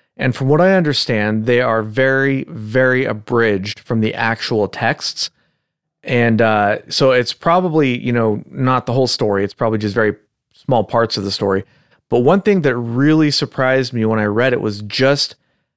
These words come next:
how much, like, those stories have traveled around the world in various forms. For example, Star Wars, just as a random example, Star Wars borrows pretty heavily on Indian, on these Indian stories. I don't know if,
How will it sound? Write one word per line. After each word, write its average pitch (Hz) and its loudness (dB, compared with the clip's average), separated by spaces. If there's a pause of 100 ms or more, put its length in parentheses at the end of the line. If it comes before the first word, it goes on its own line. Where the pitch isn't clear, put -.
(120)
how 135 2
much, 120 0 (240)
like, 117 -2
those 135 2
stories 113 0
have 120 -4
traveled 127 0
around 120 0
the 107 2
world 113 0
in 104 0
various 104 0
forms. 95 -2 (480)
For 123 2
example, 120 0 (240)
Star 175 0
Wars, - -4
just - -4
as 107 -4
a 101 -2
random 110 0
example, 107 -2
Star 175 2
Wars 131 0
borrows 113 0
pretty 131 0
heavily 123 0
on 110 0
Indian, 113 0 (300)
on 123 0
these 117 2
Indian 117 2
stories. 131 0
I 139 0
don't 160 2
know 156 4
if, - -6